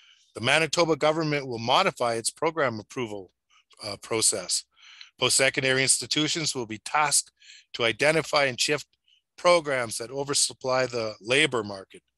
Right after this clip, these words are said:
as well as programs, uh, i-, opportunities in high demand areas. They will work in partnership with industry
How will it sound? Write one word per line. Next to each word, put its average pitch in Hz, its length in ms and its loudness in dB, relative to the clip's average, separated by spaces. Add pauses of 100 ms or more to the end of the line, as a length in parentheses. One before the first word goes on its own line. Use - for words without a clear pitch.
(520)
as 107 160 -6
well 127 260 4
as 117 220 -2 (1080)
programs, 147 840 2
uh, 131 280 -6 (100)
i-, 135 140 -6
opportunities 135 680 0
in 123 60 -6
high 127 200 2
demand 139 340 0
areas. 151 460 0
They 113 120 -4
will 117 200 -4
work 143 240 -2
in 143 80 -8
partnership 143 520 -6
with 117 220 -8
industry 175 680 0